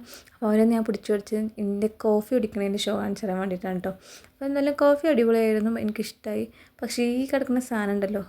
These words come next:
ഒരു വസ്തുവിന് നന്നല്ല ട്ടോ. പിന്നെ എന്തായാലും വേണ്ടില്ല, പൈസ കൊടുത്ത് മേടിച്ചാലേ വെച്ചിട്ട് ഇത് തിന്നുകയാണല്ലോ. അപ്പോൾ എനിക്ക് ഞാൻ കുറച്ച് മയണൈസൊക്കെ ഒഴിച്ച് നോക്കിയോ, മയണൈസ് ആണെങ്കിൽ പൊളിച്ചിട്ടാണ് തൊള്ളയിലേക്ക് വെക്കുക, അല്ലാത്ത വേറൊരു കാര്യം. അപ്പോൾ എന്ത് ചെയ്തു, എൻ്റെ മകനിക്ക് നല്ല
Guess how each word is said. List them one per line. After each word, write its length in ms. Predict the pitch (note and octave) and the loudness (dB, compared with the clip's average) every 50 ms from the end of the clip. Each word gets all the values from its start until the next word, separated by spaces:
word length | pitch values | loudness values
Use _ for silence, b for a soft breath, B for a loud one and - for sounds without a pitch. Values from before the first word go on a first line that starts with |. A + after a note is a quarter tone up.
| - | -10
ഒരു 80 | B3 B3+ C4+ | -6 0 2
വസ്തുവിന് 360 | C#4+ C#4+ C#4+ - - D#4+ E4+ E4+ D4+ | 2 2 2 -2 -4 -2 -2 0 0
നന്നല്ല 300 | A#3 G3+ G3 F#3 F3+ F3 E3+ | 0 0 0 -2 -4 -4 -4
ട്ടോ. 80 | F3+ F3+ - B B B B B B B | -6 -10 -10 B B B B B B B
പിന്നെ 140 | - C4+ C#4+ C#4+ | -8 -4 -2 0
എന്തായാലും 280 | C#4 C4+ D4+ D4+ D#4+ D#4+ D4+ | 2 2 4 4 4 2 2
വേണ്ടില്ല, 220 | C#4 B3+ A#3 A3+ - | 2 0 0 0 0
പൈസ 200 | A#3 A3+ A3+ A3+ - | 0 0 0 -2 -4
കൊടുത്ത് 180 | C#4+ C#4+ - C#4+ C#4+ | -6 -2 0 4 4
മേടിച്ചാലേ 300 | C4+ C4 C4 - C4 B3+ B3+ | 4 4 4 0 2 2 2
വെച്ചിട്ട് 200 | B3 B3 - B3+ | 2 2 -2 -4
ഇത് 80 | A#3+ A3+ A3+ B3 | -4 -2 -2 -2
തിന്നുകയാണല്ലോ. 500 | A#3 F#3+ G3 G3+ G3 G3+ G3 F#3+ G3 F3 A3+ G#3+ | -2 -2 -2 -2 -2 -2 -2 -4 -6 -8 -10 -8
അപ്പോൾ 140 | - C4 B3+ | -4 -2 -4
എനിക്ക് 180 | B3 B3 - C#4 | -4 -2 -4 -4
ഞാൻ 60 | C#4+ C#4 C#4+ | -2 -2 -2
കുറച്ച് 180 | C#4 C#4+ C#4+ C#4 | -2 0 0 2
മയണൈസൊക്കെ 500 | C4 B3 A#3+ A#3 A#3 A#3 - B3+ B3+ C4+ C4 | 2 2 2 2 0 0 -2 -2 0 0 0
ഒഴിച്ച് 180 | B3 B3+ B3 A#3+ | 0 0 -2 -2
നോക്കിയോ, 200 | A#3+ C4 C4 C4 - B B B B B B B - A#3+ A#3+ B3 | 0 -2 -4 -4 -4 B B B B B B B -6 -4 0 0
മയണൈസ് 320 | B3 B3+ C4+ D4+ D4 - F#4+ | 2 2 0 0 0 0 0
ആണെങ്കിൽ 240 | F4+ D#4+ D4 D4 C4+ C4 | 2 2 2 0 2 2
പൊളിച്ചിട്ടാണ് 420 | A#3+ A3+ A#3 A#3 A#3+ B3+ B3 B3 A#3 A3 | 0 2 2 0 0 2 0 2 2 2
തൊള്ളയിലേക്ക് 320 | G3 F3 F3 F3 G#3 F#3+ | 2 2 0 0 -2 -6
വെക്കുക, 180 | F#3 - G3 G3 | -8 -6 -8 -8
അല്ലാത്ത 280 | - A3+ B3 D#4 D4+ D4+ C#4+ | -6 -6 -6 -4 -4 -2 -2
വേറൊരു 240 | C#4 C#4+ D4 C#4+ C#4+ G3+ | -2 -2 -4 -4 -4 -4
കാര്യം. 200 | - - G#3+ B B B B B B - A3+ | -6 -6 -8 B B B B B B -12 -6
അപ്പോൾ 140 | - B3+ B3 | 0 2 2
എന്ത് 140 | A#3+ A3+ A3+ | 4 4 2
ചെയ്തു, 180 | A3 G3+ A3 - - A3+ | 2 2 0 0 0 0
എൻ്റെ 200 | G#3+ A3+ A#3+ C4+ C4 B3 | 0 0 2 2 0 2
മകനിക്ക് 420 | A#3+ A3+ B3 A#3+ B3+ B3+ D#4 C#4+ D4 | 2 2 0 0 0 -2 -2 0 0
നല്ല 120 | B3 G#3 | 2 0